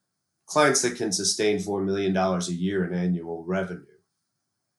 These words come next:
Today, we have about twenty-two tier one clients, and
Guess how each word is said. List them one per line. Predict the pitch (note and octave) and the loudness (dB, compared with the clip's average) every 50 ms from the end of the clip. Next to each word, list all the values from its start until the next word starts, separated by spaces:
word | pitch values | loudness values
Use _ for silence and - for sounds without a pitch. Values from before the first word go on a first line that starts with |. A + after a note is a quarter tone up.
| _ _ _ _ _ _ _ - - F#2+ F2+ | _ _ _ _ _ _ _ -20 -20 -10 -6
Today, | - - B2 B2 B2 | 0 4 6 6 6
we | A#2+ A2 | 6 4
have | - A2 | 2 -2
about | G#2 F#2 G2+ F#2 F#2 F2 - - | -2 0 0 0 0 -2 -6 -10
twenty-two | - - A#2 A2 G#2 G2 F#2 F2+ - - - B2 G2+ F#2 | -8 -4 -2 -2 -2 -2 -4 -6 -6 -6 -6 -6 -6 -6
tier | - A#2 A2 G#2 | -6 -4 -2 0
one | G#2 G2 F#2+ F#2+ F#2 | 0 0 2 0 0
clients, | - - A#2 A2 A2 G#2 G2 F#2 F2+ F#3 - - - _ _ _ _ _ _ _ _ _ _ _ _ _ _ _ | -2 -2 -4 -2 -2 0 0 0 -2 -2 -4 -6 -12 _ _ _ _ _ _ _ _ _ _ _ _ _ _ _
and | - A2+ A2+ A2+ A2+ A2+ A2+ A2+ A2+ A#2 - - | -2 0 2 4 4 2 0 -2 -6 -8 -10 -12